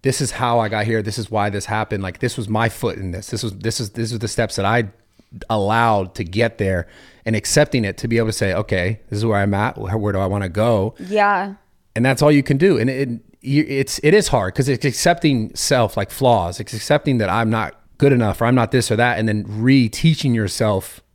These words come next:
Speaker 1: "Okay, I am and I can be.
Speaker 2: Mm-hmm.
Speaker 1: Here's why, and let me move forward and try and make that happen."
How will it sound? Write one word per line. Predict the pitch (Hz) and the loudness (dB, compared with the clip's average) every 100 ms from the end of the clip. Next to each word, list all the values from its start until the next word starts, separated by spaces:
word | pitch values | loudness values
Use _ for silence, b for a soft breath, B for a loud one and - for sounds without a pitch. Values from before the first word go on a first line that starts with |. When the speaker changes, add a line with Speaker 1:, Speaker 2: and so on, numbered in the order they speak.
| _ - | _ -6
Speaker 1:
"Okay, | - | 0
I | 107 104 | 0 0
am | - 113 127 120 | -2 -2 0 0
and | 98 | -2
I | 90 | -4
can | - 139 156 131 | -2 0 2 0
be. | 104 95 - - | 0 -4 -8 -8
Speaker 2:
Mm-hmm. | 202 233 220 190 | -4 -2 -2 2
Speaker 1:
Here's | 123 113 | 2 2
why, | 123 117 113 | 2 2 2
and | |
let | 104 | 0
me | 104 | 0
move | 101 98 | 0 -2
forward | - 104 95 | -2 -2 -2
and | |
try | 90 98 | -2 -4
and | 90 80 | -4 -4
make | 98 98 | -6 -2
that | 87 | -2
happen." | 101 101 - | 0 -2 -6